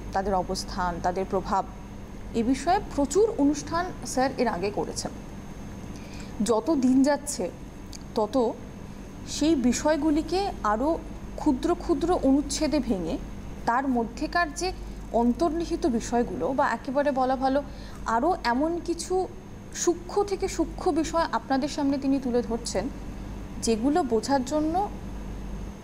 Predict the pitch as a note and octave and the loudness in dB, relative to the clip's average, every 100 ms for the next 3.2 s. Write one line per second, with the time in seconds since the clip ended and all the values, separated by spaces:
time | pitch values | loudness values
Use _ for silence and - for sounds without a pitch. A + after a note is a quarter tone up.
0 | - - - - A#4 F4+ D#4 E4+ E4 F4 | -8 -8 -6 4 4 6 6 4 2 -2
1 | F#4 D4 B3+ B3+ C4 - - - - E3 | -4 -2 0 2 0 0 -4 -4 -2 0
2 | - - - - - - - A3 - A#3 | -2 -6 -8 -8 -8 -8 -4 -4 -2 0
3 | F#3 - | 0 -2